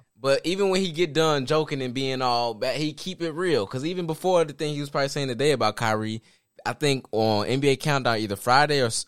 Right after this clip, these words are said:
or, or Saturday, they was talking about, their topic was what's gonna be the most important factor in the playoffs, right?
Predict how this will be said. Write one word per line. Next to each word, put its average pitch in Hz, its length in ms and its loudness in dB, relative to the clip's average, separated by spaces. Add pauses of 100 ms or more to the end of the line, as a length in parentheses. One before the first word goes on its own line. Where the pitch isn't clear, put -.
or, 104 440 0
or 98 140 -4
Saturday, 95 600 2 (380)
they 117 120 0
was 117 120 0
talking 113 300 -2
about, 101 360 -2
their 107 120 -2
topic 113 360 -2
was 101 420 -2 (220)
what's 120 180 -2
gonna 120 140 -4
be 117 80 -2
the 104 80 -2
most 113 260 -4
important 107 380 -4
factor 104 400 -4
in 87 220 -6
the 85 80 -8
playoffs, 90 520 -8
right? 107 240 0